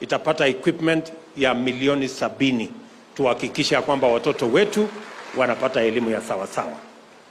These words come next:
Na vile vile, mambo yenu ya university, najua viongozi wetu wa dini na viongozi wa hapa wamekubaliana na mumesema mnataka Nyandarua kuwe na university, tuwache proposed.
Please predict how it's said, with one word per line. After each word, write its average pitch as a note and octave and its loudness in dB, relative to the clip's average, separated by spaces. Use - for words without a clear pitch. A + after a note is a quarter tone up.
Na G#2+ -6
vile A2 0
vile, F3 4
mambo D3 2
yenu D3+ 6
ya C3+ 4
university, B2+ 0
najua B2+ 2
viongozi B2+ 0
wetu C3+ 2
wa A#2+ 0
dini D3 0
na B2+ -4
viongozi A#2 -4
wa B2 -2
hapa D3+ -2
wamekubaliana B2 0
na A#2 -6
mumesema A2+ 0
mnataka C#3 -4
Nyandarua B2+ 2
kuwe C3+ -2
na A#2 -4
university, D3 -2
tuwache B2 2
proposed. A#2 -2